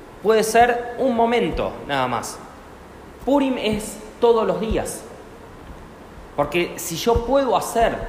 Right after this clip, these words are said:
todos los días, no todos los días estar, o sea, en ese estado de ebriedad, claro está. Pero sí, todos los días tomar la comida y tomar la bebida para poder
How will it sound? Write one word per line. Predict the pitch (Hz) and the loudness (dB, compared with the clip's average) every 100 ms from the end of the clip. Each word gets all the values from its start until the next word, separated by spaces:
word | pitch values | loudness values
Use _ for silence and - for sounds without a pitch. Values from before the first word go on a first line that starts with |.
| - - - - | -12 -16 -18 2
todos | 233 233 233 | 4 6 4
los | 196 175 | 2 0
días, | 208 233 139 113 - - | -2 2 2 2 -4 -8
no | 139 160 | -6 -4
todos | 139 | -2
los | 127 120 | -2 -2
días | 131 127 - - - | -2 -4 -6 -14 -16
estar, | - - 117 110 107 - - - 107 | -14 -10 -4 -2 -4 -8 -16 -18 -14
o | |
sea, | 104 95 92 | -6 -4 -4
en | 110 110 | -4 -6
ese | 117 - 117 | -4 -4 -4
estado | 117 - 127 120 | -2 0 2 2
de | 113 | 0
ebriedad, | 107 110 110 110 101 92 | 0 0 0 0 -2 -2
claro | 120 104 101 | 0 0 -2
está. | - 98 85 - - - - | -4 -4 -4 -10 -16 -16 -4
Pero | 127 135 | -2 -2
sí, | 131 - 226 190 - | -4 -4 -4 -6 -4
todos | 214 214 | 0 2
los | 190 180 | 2 0
días | 196 190 131 - - | -2 0 -2 -4 -6
tomar | 139 156 185 | -4 -2 -2
la | 175 170 | -2 -2
comida | 151 170 165 | -4 -4 -4
y | 139 | -4
tomar | 131 135 160 | -4 -4 -2
la | 160 | 0
bebida | 156 147 165 165 117 - | 2 0 -2 -2 -2 -2
para | 131 123 123 | -4 -4 -4
poder | 127 147 170 147 | -4 -2 0 -2